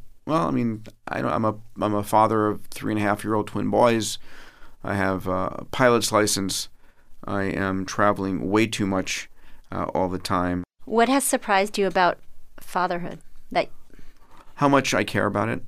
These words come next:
Speaker 1: uh, how much I enjoy it, and, uh, uh, the challenge of, and the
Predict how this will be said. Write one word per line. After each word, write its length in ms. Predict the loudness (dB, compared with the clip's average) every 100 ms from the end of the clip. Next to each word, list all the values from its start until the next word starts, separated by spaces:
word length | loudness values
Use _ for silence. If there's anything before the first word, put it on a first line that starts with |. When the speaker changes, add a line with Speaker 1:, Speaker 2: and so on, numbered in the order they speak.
| -10 -12 -14 -10 -6
Speaker 1:
uh, 480 | -4 -2 -2 -4 -4
how 60 |
much 240 | -4 -2 -2
I 80 |
enjoy 380 | -2 0 2 4
it, 160 | 4 0 -6 -14 -12 -10 -4
and, 560 | -2 -2 -2 -2 -2
uh, 240 | -4 -4 -6 -10 -12 -14 -20 -18 -10
uh, 280 | -6 -4 -4 -6 -10 -10 -10 -10
the 280 | -6 0 2
challenge 760 | 2 2 4 6 4 2 -2 -2
of, 600 | 0 2 2 -2 -8 -10
and 220 | -6 -4 -2
the 320 | -2 -4